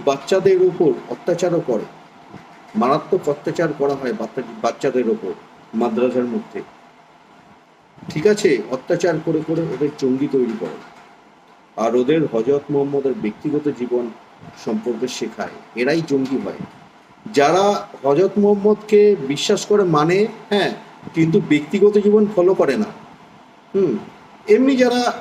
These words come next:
মানে হযরত মুহাম্মদকে, তাদের কথা বলছি না, কিন্তু যারা ব্যক্তিগত জীবন ফলো করে,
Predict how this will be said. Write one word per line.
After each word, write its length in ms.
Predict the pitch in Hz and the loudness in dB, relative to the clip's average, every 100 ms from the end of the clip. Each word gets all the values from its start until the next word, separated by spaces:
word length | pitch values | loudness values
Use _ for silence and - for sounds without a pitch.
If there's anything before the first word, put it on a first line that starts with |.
| - 160 | -2 2
মানে 180 | 190 208 180 | 4 4 4
হযরত 260 | 185 185 185 | 4 4 2
মুহাম্মদকে, 440 | 175 170 160 156 196 170 | -2 0 -2 0 0 2
তাদের 220 | 160 214 214 | 2 4 4
কথা 160 | 208 185 | 2 2
বলছি 200 | 160 - 113 | 0 0 -2
না, 40 | - - - - - - | -4 -10 -20 -20 -20 -4
কিন্তু 220 | 151 175 208 214 | 0 4 4 4
যারা 140 | 220 - - | 4 2 2
ব্যক্তিগত 480 | 160 - 247 254 262 226 | 0 0 0 2 2 0
জীবন 200 | 233 233 214 | 0 0 4
ফলো 180 | 208 202 | 4 4
করে, 220 | 185 | 4